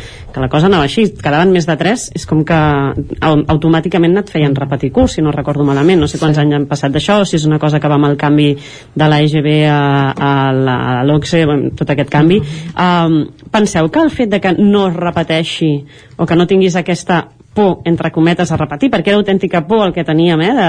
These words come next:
Speaker 1: de que ens toqués
Speaker 2: Mm.
Speaker 1: repetir, perquè perdies els teus companys. I jo crec que era el, el pitjor dels càstigs que et podies trobar, perdre els teus companys i quedar-te tu amb un curs enrere. Penseu que, eh, que no, que no hi hagi aquest risc de repetir, eh, pot haver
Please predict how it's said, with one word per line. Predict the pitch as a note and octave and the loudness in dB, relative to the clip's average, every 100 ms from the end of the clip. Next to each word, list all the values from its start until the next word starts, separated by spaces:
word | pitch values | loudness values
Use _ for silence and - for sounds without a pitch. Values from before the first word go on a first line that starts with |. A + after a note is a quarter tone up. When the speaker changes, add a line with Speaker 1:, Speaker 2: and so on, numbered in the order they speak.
| D3 | 0
Speaker 1:
de | D#3+ | 0
que | D#3+ | 0
ens | D#3 F3+ | 0 0
toqués | D#3+ E3+ | 0 2
Speaker 2:
Mm. | D#3+ | 2
Speaker 1:
repetir, | F3 D#3 F#3 C#4 C#4 | 0 0 2 0 0
perquè | D3+ C3+ | -4 -4
perdies | C3+ E3+ D#3+ | -2 0 0
els | |
teus | - - | -4 -2
companys. | D3 D3+ B3+ F3 - | 0 2 2 0 -2
I | D3 | -4
jo | |
crec | C3+ D3+ | -2 -2
que | F3 | 0
era | F3+ F3 - - - | 0 0 -6 -16 -4
el, | E3+ D#3+ - | 0 0 0
el | D#3+ D#3 D3 | 0 0 0
pitjor | E3+ E3 F3 | -2 0 0
dels | F3+ F3+ - | 2 0 -2
càstigs | F3+ - G#3+ - | -4 -2 -4 -2
que | F#3+ | -4
et | - | 0
podies | D#3+ E3 E3 | 0 0 0
trobar, | D#3+ E3+ G3+ | 0 0 0
perdre | E3+ E3+ E3 | 0 0 0
els | D#3+ | -2
teus | E3+ E3 | -4 0
companys | E3+ D#3+ E3 F3+ | 0 2 0 0
i | F#3+ | 0
quedar-te | D#3 D3 D3 | -2 -2 -2
tu | D#3 | 0
amb | |
un | D3+ | 0
curs | D3 D3 | -2 -2
enrere. | D3 D3+ D#3 D3+ - - - - | 0 0 0 -2 -6 -20 -20 -4
Penseu | F3+ F3 G3 | -2 0 0
que, | A#3+ A#3 - _ _ | 0 -2 -4 _ _
eh, | G3 G3 | -2 -2
que | G3 G3 | 0 0
no, | G#3+ G#3 | 2 0
que | G#3 G#3 | -2 0
no | G#3 G#3+ | 2 2
hi | |
hagi | G#3+ F#3+ G3 | 2 -2 -2
aquest | F#3+ D#3+ | -2 0
risc | F#3 F3+ F#3 | 0 0 0
de | F3+ | -2
repetir, | F3 F3+ D#3+ F3+ E3 - - - - _ F3+ | -2 -4 0 2 0 -2 -20 -20 -20 _ 0
eh, | F3+ F3 F3 _ _ | 2 0 -2 _ _
pot | A3+ G#3+ A3 | -2 0 0
haver | G3+ | 2